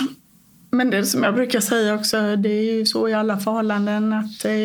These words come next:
emellanåt så vill man sälja dem på Blocket och <laughs> emellanåt så är de högst upp på piedestalen, liksom. Så är det. Men i grund och botten så, eh, om man tänker ett varv till, gräset är inte grönare på andra sidan. Och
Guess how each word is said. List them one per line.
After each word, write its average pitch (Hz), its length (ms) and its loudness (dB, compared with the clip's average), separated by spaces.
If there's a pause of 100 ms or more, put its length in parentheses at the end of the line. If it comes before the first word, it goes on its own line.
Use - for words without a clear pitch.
emellanåt 226 560 0
så - 120 -2
vill 233 200 2
man 254 120 2
sälja 262 300 2
dem 247 160 2
på 269 100 2
Blocket 208 560 0
och 240 360 4
<laughs> 240 100 2
emellanåt 240 840 0
så 240 100 -2
är 233 220 0
de 226 300 0
högst 220 340 -4
upp 208 160 -2
på 214 80 0
piedestalen, 214 680 0
liksom. 208 360 -4 (340)
Så - 180 -4
är 226 120 2
det. 240 140 0 (640)
Men 240 220 2
i 233 40 0
grund 226 280 0
och 220 60 0
botten 208 460 -2
så, 226 380 0
eh, 220 540 0
om 226 120 0
man 214 200 0
tänker 214 320 -2
ett 208 140 -4
varv 202 240 0
till, 202 320 0
gräset 214 460 -2
är 220 40 2
inte 208 140 0
grönare 214 420 0
på 233 140 -2
andra 180 240 0
sidan. 269 680 2 (460)
Och 220 480 0